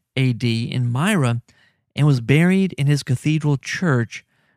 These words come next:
where a unique relic called manna formed in his grave. That's pretty awesome. This liquid substance, said to have healing powers, fostered the growth of devotion to Nicholas,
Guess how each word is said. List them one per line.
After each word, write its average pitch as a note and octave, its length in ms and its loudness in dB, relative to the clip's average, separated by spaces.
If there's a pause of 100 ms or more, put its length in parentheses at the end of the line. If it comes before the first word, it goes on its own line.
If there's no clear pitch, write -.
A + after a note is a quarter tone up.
where C#3+ 200 4
a G#2+ 100 0
unique C#3 680 2
relic C3 720 0
called C#3 500 0
manna B2+ 840 -2 (540)
formed C#3 560 0 (300)
in C3 80 0
his A#2+ 180 0
grave. A#2+ 580 -2 (120)
That's - 140 -12
pretty - 260 -12
awesome. G#2+ 440 -10 (640)
This C#3+ 300 4
liquid F#3 460 4
substance, E3+ 640 -2
said F3 280 -2
to F3 80 0
have D3+ 160 2
healing F3+ 480 -2
powers, D3 520 0
fostered F#3 440 -6
the D#3+ 80 -6
growth C3+ 400 0
of B2 80 -6
devotion C3 600 0
to B2+ 100 -6
Nicholas, A2+ 520 -6